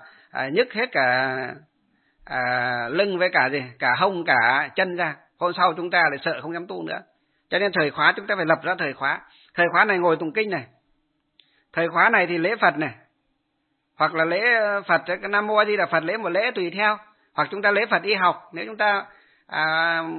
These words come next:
biết lễ Phật y học thì lễ Phật y học rất tốt, rất dễ nhiếp tâm và lại tốt cho sức khỏe. Đấy. Xong rồi gì? Xong rồi đến thì đi kinh hành. Phân ra như thế. Nếu chuyên tu thì mỗi thời một tiếng, mỗi thời ba mươi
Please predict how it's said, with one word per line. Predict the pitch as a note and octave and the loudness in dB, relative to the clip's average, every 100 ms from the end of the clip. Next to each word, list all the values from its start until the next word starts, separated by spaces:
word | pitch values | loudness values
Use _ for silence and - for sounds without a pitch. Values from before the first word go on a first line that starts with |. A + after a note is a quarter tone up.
| E3 | -6
biết | G#3 | -4
lễ | G#3 A3 | -2 -2
Phật | F#3+ | -2
y | G3+ | -2
học | F#3 D#3+ | -2 -4
thì | E3 | -6
lễ | F#3 | -6
Phật | G3 | -4
y | F#3+ | -4
học | F3+ D3 | -4 -4
rất | G3+ G#3+ | -6 -6
tốt, | A3+ B3+ - _ _ | -6 -6 -10 _ _
rất | - G#3+ A3+ | -10 -10 -8
dễ | G#3 | -6
nhiếp | G#3 A3 | -6 -4
tâm | G#3+ G3+ F3+ | -2 -2 -2
và | D3+ C#3+ | -2 0
lại | B2+ | -2
tốt | F#3 A3 | -4 -6
cho | G#3+ | -6
sức | F3 | -8
khỏe. | - C3 F2 _ _ _ _ _ | -6 -6 -6 _ _ _ _ _
Đấy. | - A2+ C3+ _ _ _ _ _ _ _ | -14 -14 -14 _ _ _ _ _ _ _
Xong | - G#3 | 0 2
rồi | G3+ | 2
gì? | F3 D3+ C#3+ _ | 2 -2 -8 _
Xong | _ E3+ F#3+ | _ -2 0
rồi | D#3+ | 2
đến | E3 | 0
thì | G#3 D3 - | 0 -6 -8
đi | F3 | -8
kinh | F3 E3+ | -8 -6
hành. | D3 A2+ - _ _ _ _ _ _ | -6 -8 -14 _ _ _ _ _ _
Phân | F3 | -2
ra | E3 E3 | 0 -4
như | D#3+ D#3 | -4 -8
thế. | D3 G3+ _ _ _ _ _ _ _ _ _ _ _ _ _ _ C#3 | -12 -14 _ _ _ _ _ _ _ _ _ _ _ _ _ _ -4
Nếu | F#3 | -2
chuyên | G#3+ G#3 F#3+ | 2 2 4
tu | G#3+ F#3+ | 2 2
thì | D3+ | 0
mỗi | D#3+ A3+ | 0 2
thời | G3 | 2
một | D3+ D#3 | 0 0
tiếng, | F#3 C#4 | 0 0
mỗi | F3+ | -2
thời | G#3 D#3 | -2 2
ba | F3+ | 2
mươi | F#3 | 0